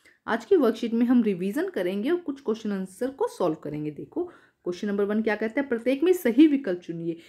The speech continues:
डैश की कमी से रिक्टस होता है, किसकी कमी से? प्रोटीन, आयोडीन, विटामिन ए और विटामिन डी। तो हम लिखेंगे विटामिन डी की कमी से रिक्टस रोग होता है।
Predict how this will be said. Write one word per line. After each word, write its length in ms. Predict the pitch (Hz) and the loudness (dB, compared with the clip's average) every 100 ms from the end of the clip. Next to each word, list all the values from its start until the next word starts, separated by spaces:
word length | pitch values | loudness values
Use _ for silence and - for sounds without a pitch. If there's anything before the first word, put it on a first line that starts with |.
| _ _ | _ _
डैश 320 | 175 240 415 | -2 0 0
की 140 | - 403 | -2 -2
कमी 280 | 302 277 | 4 4
से 200 | 277 381 | 4 4
रिक्टस 460 | 320 220 - 302 320 | 4 4 0 -2 -2
होता 200 | 202 175 | -6 -6
है, 60 | 165 | -8
किसकी 340 | - 247 - | -8 -4 -2
कमी 200 | 359 277 | 2 2
से? 160 | 240 247 | 2 0
प्रोटीन, 520 | - 180 175 226 359 - | 2 2 2 2 0 0
आयोडीन, 360 | 185 190 247 277 | -4 0 2 2
विटामिन 380 | 208 190 220 247 | 2 0 0 0
ए 100 | 214 | -2
और 160 | 311 359 | 0 0
विटामिन 440 | 233 233 220 302 | -2 -2 4 4
डी। 160 | 208 180 | 4 0
तो 340 | 175 _ - | -4 _ -8
हम 60 | 214 | -2
लिखेंगे 320 | 214 302 349 | -2 0 2
विटामिन 520 | 269 214 262 320 330 | 2 0 0 4 4
डी 180 | 190 285 | 6 6
की 140 | 349 359 | 4 -2
कमी 260 | - 180 | -4 -6
से 260 | 180 - 339 | -4 0 2
रिक्टस 460 | 202 - - 392 - | 0 -4 -2 -2 0
रोग 240 | 180 277 - | -2 -2 -4
होता 240 | 160 147 | -6 -8
है। 180 | 143 | -10